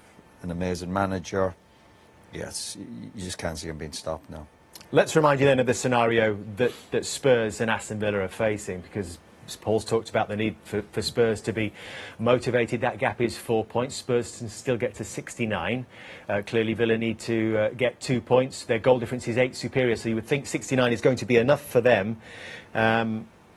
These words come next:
Speaker 2: so realistically, if they don't win, Spurs are still in the race.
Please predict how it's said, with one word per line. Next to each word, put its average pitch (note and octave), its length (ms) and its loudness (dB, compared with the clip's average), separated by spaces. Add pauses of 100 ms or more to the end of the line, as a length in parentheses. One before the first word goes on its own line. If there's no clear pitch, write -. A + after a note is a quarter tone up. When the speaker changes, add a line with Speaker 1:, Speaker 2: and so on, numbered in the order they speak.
(480)
Speaker 2:
so D#3+ 140 6
realistically, C3+ 960 4 (200)
if C#3+ 220 2
they C3 200 4
don't C3 440 2
win, B2 380 2 (1800)
Spurs D#3 380 4
are A2+ 40 -4
still D3 200 2
in B2+ 60 2
the A#2 80 4
race. C3 420 -2